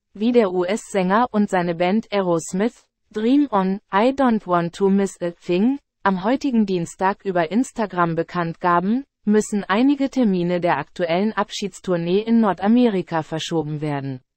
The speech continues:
"Es bricht mir das Herz zu sagen, dass ich die strikte Anweisung des Arztes erhalten habe, die nächsten dreißig Tage nicht zu singen", heißt es in der Mitteilung. Der fünfundsiebzigjährige Musiker zog sich während seiner Show am Samstag,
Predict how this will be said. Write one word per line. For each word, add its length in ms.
"Es 200
bricht 320
mir 140
das 240
Herz 320
zu 120
sagen, 540
dass 200
ich 140
die 140
strikte 560
Anweisung 580
des 160
Arztes 520
erhalten 580
habe, 380
die 160
nächsten 440
dreißig 460
Tage 320
nicht 260
zu 140
singen", 400
heißt 260
es 160
in 140
der 100
Mitteilung. 680
Der 140
fünfundsiebzigjährige 1300
Musiker 680
zog 300
sich 240
während 320
seiner 280
Show 280
am 220
Samstag, 580